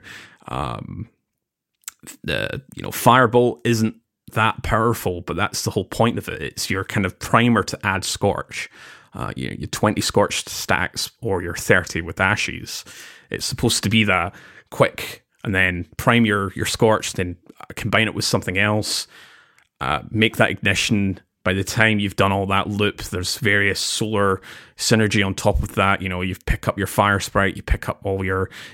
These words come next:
your, your, your, your aspects and your fragments to, to get your Firebolt grenade back. It's not a potent grenade, but the whole idea is it's supposed to connect and loop into a, a much wider perspective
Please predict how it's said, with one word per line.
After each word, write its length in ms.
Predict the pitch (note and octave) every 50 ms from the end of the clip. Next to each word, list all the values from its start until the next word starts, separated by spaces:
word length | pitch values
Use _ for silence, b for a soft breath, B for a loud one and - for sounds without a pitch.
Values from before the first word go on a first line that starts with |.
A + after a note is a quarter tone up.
| B
your, 300 | - - F#2+ F2+ F2 -
your, 260 | - G#2 F#2 F2+ F2+ E2+ -
your, 220 | - - G2 F#2+ A2+ - -
your 240 | - - F#2+ F#2+
aspects 540 | G2 G2 G2 F#2 - - G2+ - - - -
and 40 | G#2
your 80 | F2+ F2+
fragments 640 | - - A2 F#2+ G2 F#2 - F#2 - - - - -
to, 220 | - F#2 F2+ F2+ F2
to 180 | - - -
get 180 | F#2+ - - -
your 80 | G2
Firebolt 500 | - - - G2+ G#2 G2+ F#2+ F#2 F2+ -
grenade 380 | - - F2+ F#2 E2+ F2 F2 -
back. 360 | F2+ F2 D#2+ - - - - B B B B B
It's 180 | - F2+ D#2+ -
not 160 | A#2 B2 -
a 40 | A#2
potent 380 | - - - B2+ A2+ - - -
grenade, 460 | - G2 G2 A2 G#2+ G2 F#2 G2+ - - - B B B B B B _
but 260 | G2 F#2+ - - D#2
the 80 | - -
whole 240 | - B2 A2 G#2 G2
idea 380 | G2 F#2+ F2+ A2 A2 G#2+ G2
is 200 | - G2+ F#2 -
it's 120 | - - -
supposed 400 | - - - - A#2 - - -
to 40 |
connect 500 | - - - G#2 F#2+ G2+ G2+ - - -
and 100 | - F#2
loop 280 | F#2 F#2 G#2 G#2 - - -
into 500 | - G2+ G2 F#2+ - - G#2+ F#2 F#2 E2+ -
a, 140 | - - - - - -
a 40 | -
much 240 | G2+ G#2 - - -
wider 640 | G#2 G#2 G2+ G2 G#2 G#2 G2 F#2 F2+ G#2 F#2 F#2
perspective 840 | - - - A#2+ - - - G#2+ A2+ - - - - - - - -